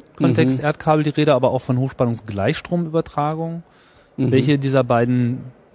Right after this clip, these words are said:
Speaker 1: Systeme, äh, ergänzen die sich? Sind das
Speaker 2: Ja.
Speaker 1: Konkurrenten? Was kommt zum Einsatz bei diesen Pilotprojekten? Steht das fest?
Speaker 2: Also unsere gesamten Netze,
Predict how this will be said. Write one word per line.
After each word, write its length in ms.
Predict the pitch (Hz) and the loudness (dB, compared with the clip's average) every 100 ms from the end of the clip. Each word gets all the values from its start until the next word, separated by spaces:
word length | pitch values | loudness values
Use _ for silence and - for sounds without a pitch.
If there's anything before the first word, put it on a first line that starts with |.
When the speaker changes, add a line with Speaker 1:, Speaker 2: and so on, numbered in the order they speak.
| _ | _
Speaker 1:
Systeme, 1000 | 120 120 - - 131 151 151 147 147 147 139 _ _ _ 139 | -4 -4 -4 -2 -2 0 0 0 -2 -6 -10 _ _ _ -16
äh, 180 | 90 | -10
ergänzen 440 | 120 123 160 170 165 | -4 0 2 2 0
die 120 | 151 | 2
sich? 420 | 135 139 143 - | 2 2 0 -4
Sind 140 | 143 127 | -4 -2
das 120 | 123 | 0
Speaker 2:
Ja. 100 | 127 | 2
Speaker 1:
Konkurrenten? 800 | 113 131 135 165 156 147 143 139 - | 2 2 2 2 0 2 2 0 0
Was 180 | 135 | -2
kommt 220 | - 139 127 | 0 -2 -2
zum 160 | 139 | -4
Einsatz 340 | 113 131 147 135 | 0 2 2 2
bei 120 | 143 | 0
diesen 180 | 131 135 | 2 -2
Pilotprojekten? 760 | - 135 131 - 123 120 131 | -2 0 0 2 0 0 -4
Steht 200 | - 123 | -6 -6
das 120 | 120 | -6
fest? 340 | - 131 - - - - | -6 -6 -6 -18 -20 -6
Speaker 2:
Also 280 | 120 139 107 | 0 2 4
unsere 560 | 110 123 135 123 123 | 2 2 4 2 0
gesamten 540 | 123 120 110 139 147 110 | -2 -2 -2 -2 0 0
Netze, 560 | 104 - 127 127 120 | 0 -4 -2 0 0